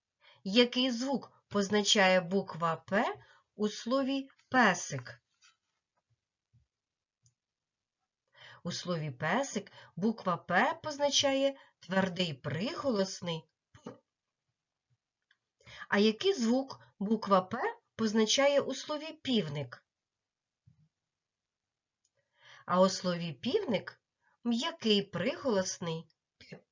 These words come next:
Добре. Осінь, діти,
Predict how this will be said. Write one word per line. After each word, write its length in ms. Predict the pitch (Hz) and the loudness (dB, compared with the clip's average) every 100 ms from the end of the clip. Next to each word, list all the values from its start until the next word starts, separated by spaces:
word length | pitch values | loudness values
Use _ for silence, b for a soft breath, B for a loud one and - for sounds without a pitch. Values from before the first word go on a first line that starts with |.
| _ _ _ _ _ _ _ _ _ _ _ _ _ _ _ _ b b b - | _ _ _ _ _ _ _ _ _ _ _ _ _ _ _ _ b b b -20
Добре. 500 | 202 185 156 160 - _ _ _ _ _ _ B B B B | -14 -8 -8 -8 -14 _ _ _ _ _ _ B B B B
Осінь, 480 | 208 330 - 349 233 | -2 0 -2 -4 -2
діти, 440 | 220 220 147 131 | -2 -2 -6 -8